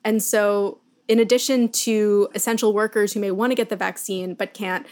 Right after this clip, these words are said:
there's this other group of people who also can't get the shot. And Maggie, I know you're a parent. I was just wondering what you thought about that in line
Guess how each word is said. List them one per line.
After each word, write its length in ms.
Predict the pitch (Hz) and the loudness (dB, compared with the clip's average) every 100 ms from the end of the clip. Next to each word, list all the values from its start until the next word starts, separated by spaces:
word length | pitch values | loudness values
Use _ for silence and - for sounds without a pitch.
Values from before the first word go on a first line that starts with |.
| - | -4
there's 160 | 214 208 | 0 2
this 140 | 214 - | 0 0
other 240 | 226 220 | 4 4
group 320 | 202 196 196 | 4 0 -2
of 160 | 190 170 | -4 -8
people 420 | 214 185 185 175 | -8 -2 -2 -4
who 160 | 175 208 | -4 -2
also 540 | 202 208 202 185 180 - - - | 0 0 0 0 0 -6 -20 -20
can't 320 | - 233 247 - - | -6 -2 0 -2 -2
get 220 | 247 - | -2 -2
the 60 | 190 | -6
shot. 340 | - - - - - - - - | -6 -6 -8 -16 -20 -20 -14 0
And 140 | 226 | 4
Maggie, 380 | 233 240 220 208 | 4 2 0 0
I 100 | 214 | 2
know 340 | 220 214 202 - - | 2 0 -2 -8 -6
you're 180 | 214 202 | 0 0
a 40 | |
parent. 420 | - 202 196 - | 0 -2 -2 -2
I 80 | 208 | 0
was 100 | 220 | 2
just 140 | 233 | 0
wondering 480 | 226 202 208 185 - | 0 0 0 -2 -4
what 140 | 190 - | -4 -4
you 100 | 180 | -4
thought 220 | - 196 | -4 -2
about 240 | 180 180 | -4 -4
that 160 | 202 190 | -4 -4
in 100 | 196 | -6
line 380 | 196 196 196 | -8 -8 -8